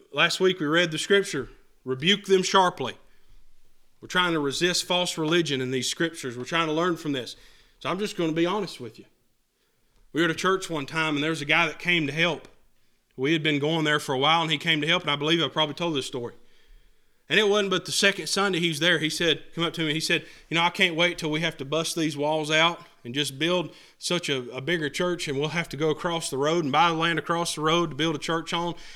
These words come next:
I, I tell you, I just can't wait till that day comes." And I thought, if God wants that, that'd be great.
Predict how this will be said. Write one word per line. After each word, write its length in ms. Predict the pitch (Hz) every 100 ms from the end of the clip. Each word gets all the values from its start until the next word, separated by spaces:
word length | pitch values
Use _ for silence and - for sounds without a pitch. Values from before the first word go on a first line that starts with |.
| -
I, 360 | 143 180 127 180
I 40 |
tell 180 | 190 190
you, 140 | 170 139
I 160 | 160
just 180 | 196 165
can't 220 | - 180
wait 200 | 175 170
till 120 | 156 143
that 120 | 135
day 160 | 135
comes." 440 | 123 139 - - - _ _ _ _ _ _ _ _ _ _ _ - - - - _ _ _ - - -
And 100 | 139
I 40 |
thought, 280 | 180 170 135
if 160 | 120
God 260 | - 185 208
wants 280 | 208 254 -
that, 160 | 139
that'd 180 | 135 185
be 100 | 143
great. 340 | 123 160 156